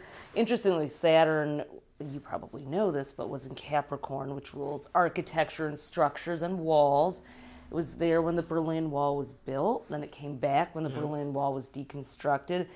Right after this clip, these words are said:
Speaker 1: and now it's here when we have an, a president, uh,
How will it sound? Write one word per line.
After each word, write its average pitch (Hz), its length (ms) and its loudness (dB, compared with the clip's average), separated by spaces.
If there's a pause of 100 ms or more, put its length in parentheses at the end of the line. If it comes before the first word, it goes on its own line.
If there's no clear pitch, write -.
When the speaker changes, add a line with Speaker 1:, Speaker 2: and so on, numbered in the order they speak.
(240)
Speaker 1:
and 180 120 0
now 180 200 8
it's 180 160 2
here 175 160 2
when 170 80 0
we 165 140 -2
have 160 220 2 (500)
an, 165 300 -2
a 160 60 -6
president, 147 800 -2
uh, 143 360 4